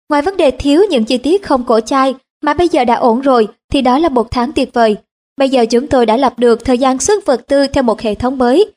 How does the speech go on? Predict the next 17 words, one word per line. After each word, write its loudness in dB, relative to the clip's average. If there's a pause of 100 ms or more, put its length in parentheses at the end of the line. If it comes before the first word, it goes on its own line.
(280)
mà 2
Ralph 0
Nakamura 0
đã 0
phát -6
triển. -2 (340)
Đó 2
là 2
mấu 2
chốt 0
cho -2
tốc -4
độ 2
của -2
các -4
cổ 0
chai. -2